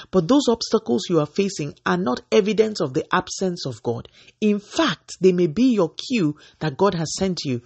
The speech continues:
in the direction that you are going. Every time the Israelites encountered new obstacles, they were agitated, anxious, afraid, and unsure of how they would surmount. But God always, always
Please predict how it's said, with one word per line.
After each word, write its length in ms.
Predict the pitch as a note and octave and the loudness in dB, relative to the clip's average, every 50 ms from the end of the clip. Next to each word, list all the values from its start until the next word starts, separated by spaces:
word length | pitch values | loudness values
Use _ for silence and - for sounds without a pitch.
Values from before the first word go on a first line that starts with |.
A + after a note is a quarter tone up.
| _ _ _ _ | _ _ _ _
in 140 | - D#3+ D3+ | -6 -2 -2
the 80 | C#3 C3 | -2 0
direction 540 | A#2+ C3 B2+ C3 C3+ C3+ - - D3+ C#3+ C3 | 0 0 0 0 0 -2 -4 -6 -6 -4 -4
that 140 | B2 - | -6 -6
you 140 | - C3 A#2+ | -6 -4 -4
are 80 | A2+ A2 | -4 -4
going. 300 | - B2 A2+ A2 - A2+ - _ _ _ _ _ - _ _ _ - - - - - - | -4 -4 -4 -4 -8 -12 -16 _ _ _ _ _ -20 _ _ _ -20 -20 -20 -20 0 4
Every 360 | - A3+ A#3 A3 G3+ B3+ B3 | 4 4 4 4 0 -2 -2
time 280 | B3 - A3 G#3+ G#3+ G#3+ | -2 -2 -2 -2 0 -2
the 140 | F3+ F#3 - | -2 -4 -4
Israelites 540 | - G#3 F#3+ F3+ G#3 G3 G3 F#3+ F#3+ F#3 - | -4 -4 -2 0 0 2 2 0 -2 -4 -6
encountered 640 | - E3+ D#3 - - - F#3 F#3 F#3 - G3 E3+ D#3+ | -6 -8 -6 -6 -4 -4 -4 -2 -2 -2 -2 -2 -2
new 180 | F3 F3 F#3 - - | -2 -4 -2 -2 -4
obstacles, 640 | F3 - - - - C#3 - - A#2+ A#2 - - - _ - - - - - | -6 -6 -6 -6 -6 -6 -6 -10 -12 -12 -12 -16 -18 _ -20 -20 -20 -10 0
they 100 | D3 E3+ | 2 4
were 160 | D3 C3+ B2+ - | 4 4 0 -2
agitated, 760 | C#3 C3+ - - A#2+ - - - G3+ A3 - - A#3+ A#3 - - _ _ - - _ - | -4 -8 -8 -10 -10 -8 0 0 0 0 2 0 -2 -2 -4 -8 _ _ -20 -20 _ -2
anxious, 440 | A3 A3+ A3+ A3+ - - A#3+ A3+ - - - _ | 0 0 0 -2 -4 -4 -4 -6 -6 -10 -8 _
afraid, 500 | D#3 D#3 - - - G#3+ A3+ A#3 A#3 - - - | -8 -8 -6 2 4 6 6 6 2 -2 -6 -8
and 120 | F3+ E3+ | -6 -6
unsure 380 | E3+ E3 E3 D#3+ - - A3+ G3 | -4 -6 -6 -4 -2 0 0 0
of 100 | E3+ - | 0 0
how 160 | E3 F3 F3+ | -2 -4 -2
they 120 | D#3+ D#3 | -2 -2
would 200 | D3 C#3+ C#3+ B2+ | -2 -2 -4 -6
surmount. 500 | - - - B2+ A#2+ C3 A#2 A2 G#2+ - - - - - _ - | -6 -6 -6 -6 -6 -6 -8 -8 -12 -16 -20 -20 -20 -20 _ -2
But 220 | E3+ D#3+ D3 C3+ | 0 0 2 2
God 220 | - G3+ G#3 G#3 - - _ _ _ _ | 2 2 2 2 -2 -8 _ _ _ _
always, 540 | - A3+ G#3 F#3+ F3 D#3+ C#3+ B2+ A#2 A#2 - - - - - _ _ _ _ _ _ _ _ | 4 6 8 8 6 6 4 0 -4 -6 -8 -14 -16 -18 -20 _ _ _ _ _ _ _ _
always 560 | - F#3 F3 E3 E3 E3+ E3 E3 D#3+ E3 D3+ | 6 8 8 6 4 2 0 -2 -4 -6 -6